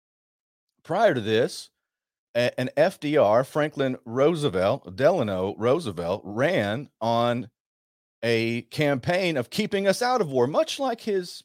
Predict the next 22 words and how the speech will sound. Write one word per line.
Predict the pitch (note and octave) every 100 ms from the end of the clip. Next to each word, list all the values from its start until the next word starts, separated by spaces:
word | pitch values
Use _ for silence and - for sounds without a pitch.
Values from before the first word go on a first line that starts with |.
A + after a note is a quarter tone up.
| _
predecessor, | F#3+ A3 - C3+ C#3+
much | D3 -
like, | G#3+ E3+ -
uh, | C#3 G#2+
Wilson | C3+ E3+ - - G#2+ B1+ _ _
in | G2+ A2
nineteen | A#2 C3 - C#3
sixteen | A2 - D#3+ - E3+ F3 C3
ran | A2+ A2+
on | A2+
the | G#2
slogan, | - A#2+ A2 A2
"He | D#3+
kept | - D#3+ C#3+
us | C3 -
out | A#2+ A#2+
of | A2+
war." | C3 C3 E2+ - _ _ -
F | C#3+ D#3+
D | C#3 A#2
R | D#3 E3
said | - A2+ F#2+ A2